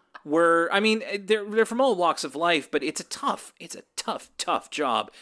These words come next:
You have to have a lot of skill sets. You have to have a lot of perseverance. So the people who have been there for, like, twenty to thirty years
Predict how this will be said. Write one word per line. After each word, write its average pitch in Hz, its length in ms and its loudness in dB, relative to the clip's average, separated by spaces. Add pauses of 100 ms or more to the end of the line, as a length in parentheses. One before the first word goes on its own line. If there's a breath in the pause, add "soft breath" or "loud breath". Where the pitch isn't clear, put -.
(140 loud breath)
You 175 60 -2
have 160 80 -6
to 165 80 2
have 117 60 -2
a 110 40 -6
lot 160 300 0
of 143 60 0
skill 143 280 0
sets. 131 300 -2
You 143 40 -2
have 151 120 -6
to 139 60 0
have 117 100 -2
a 110 40 -6
lot 143 140 -2
of - 140 -6
perseverance. 127 720 -2 (240 loud breath)
So - 100 -4
the 311 60 -4
people 226 240 0
who 156 60 4
have 131 80 -2
been 131 100 -2
there 139 180 0
for, 127 120 -8
like, - 140 -8
twenty 156 320 -4
to 117 80 -6
thirty 113 280 -6
years 110 420 -4